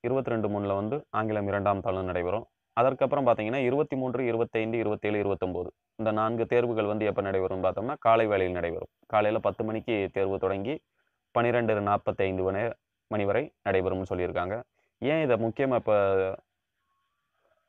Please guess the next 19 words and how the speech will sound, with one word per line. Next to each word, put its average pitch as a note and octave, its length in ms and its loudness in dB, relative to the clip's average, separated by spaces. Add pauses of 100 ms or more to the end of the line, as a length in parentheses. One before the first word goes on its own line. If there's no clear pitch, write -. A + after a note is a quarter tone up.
(480)
குறிப்பா C3+ 260 4
சொல்றாங்க G#2+ 380 2
அப்படின்னு F#2+ 260 0
பார்த்தோம்னா, F#2+ 260 -2
இது G#2 160 0
வரைக்கும் G#2+ 680 0
காலையில் A#2 480 2
மட்டுமே B2+ 280 -2
நடைபெற்ற G#2 400 0
பொதுத் G2+ 280 -4
தேர்வானது G2 500 -2 (100)
இந்த A2 300 -2
ஆண்டு A2+ 240 0
முதல் A2+ 300 -4 (400)
மொழிப்பாடங்கள் G#2+ 640 2
மட்டும் G2+ 260 -2
பத்தாம் G#2 280 -2
வகுப்பு G2 240 -2
மாணவர்களுக்கு F#2 560 -2